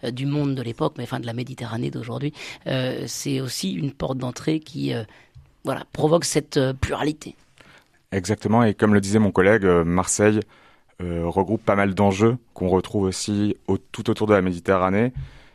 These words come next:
Speaker 2: Et finalement, c'est une ville qui vit beaucoup, euh, avec et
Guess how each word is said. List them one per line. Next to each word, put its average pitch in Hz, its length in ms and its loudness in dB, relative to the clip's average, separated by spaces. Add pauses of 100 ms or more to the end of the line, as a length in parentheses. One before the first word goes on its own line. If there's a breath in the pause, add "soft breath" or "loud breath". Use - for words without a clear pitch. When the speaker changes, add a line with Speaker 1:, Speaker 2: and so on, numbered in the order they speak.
(160)
Speaker 2:
Et 92 100 4
finalement, 101 300 4
c'est 104 140 0
une 92 100 2
ville 101 200 0
qui - 120 -8
vit 87 140 -4
beaucoup, 107 560 2
euh, 85 480 4 (260)
avec 104 520 0 (440)
et 87 580 2